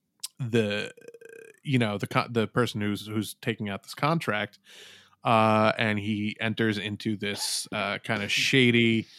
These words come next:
uh, this shady building, and it's, uh, he opens the door, and there's a room for, full of stormtroopers. So now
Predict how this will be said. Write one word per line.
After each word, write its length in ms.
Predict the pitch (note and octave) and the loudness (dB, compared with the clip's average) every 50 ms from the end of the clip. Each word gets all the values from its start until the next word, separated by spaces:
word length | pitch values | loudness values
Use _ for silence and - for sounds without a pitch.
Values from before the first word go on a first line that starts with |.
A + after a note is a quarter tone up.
| - - - - - - _ _ _ _ _ _ | -20 -20 -20 -20 -20 -20 _ _ _ _ _ _
uh, 600 | C3 A#2+ A2 G#2+ G#2 G#2 G#2 G#2 G2+ G2+ G#2 G2 - - _ _ _ _ _ _ | 0 2 2 4 4 4 2 2 0 0 -2 -4 -6 -8 _ _ _ _ _ _
this 160 | C3+ B2 A2 | -4 -2 -2
shady 380 | - - - C3+ B2+ A#2+ A2+ A2 | -2 0 2 4 4 4 2 2
building, 580 | G#2+ - - G3 G#3 E3+ D3 C#3 C#3+ C#3+ C#3 | 2 2 2 2 4 4 4 4 4 2 0
and 340 | - A#2+ A#2 A2+ A2+ A2+ A2 | 0 0 0 0 0 -2 -2
it's, 460 | - G2 A#2 A2 A2 - - - - | -2 -2 -2 -4 -4 -6 -10 -10 -10
uh, 760 | - - A2 G#2 G2+ G2+ G2+ G2+ G2+ G#2 G#2 - - - - - _ _ | -8 -6 -4 -4 -2 -4 -4 -6 -6 -6 -6 -8 -10 -12 -16 -18 _ _
he 220 | - C#3 B2+ C3+ - | -4 0 0 2 2
opens 320 | C3 C3 A#2 C3 B2 A2 | 2 2 2 2 0 0
the 100 | A2 A#2+ | -2 -2
door, 240 | A#2 D#3 F3 F#3 E3+ | 0 0 0 0 0
and 80 | D3+ C3 | 0 0
there's 140 | B2 A#2 G#2+ | -2 -4 -4
a 80 | A2+ | -4
room 180 | A2+ A#2 A#2+ A#2 | -6 -6 -6 -8
for, 240 | - - B2+ A2+ G#2+ | -8 -8 -8 -8 -8
full 380 | - - - - - C#3+ B2+ A#2+ | -8 -12 -12 -6 -4 -2 0 0
of 120 | A2+ G#2+ | -2 -4
stormtroopers. 760 | - - - F3+ F#3 F#3+ F3 - - G2+ - _ - _ _ | -6 -8 -6 -4 -4 -4 -4 -6 -8 -12 -14 _ -20 _ _
So 300 | - - - - C3+ B2+ | -14 -12 -6 -4 -2 0
now 380 | B2 A#2+ A#2 A#2 A2+ A#2 - | 2 2 2 2 2 0 -2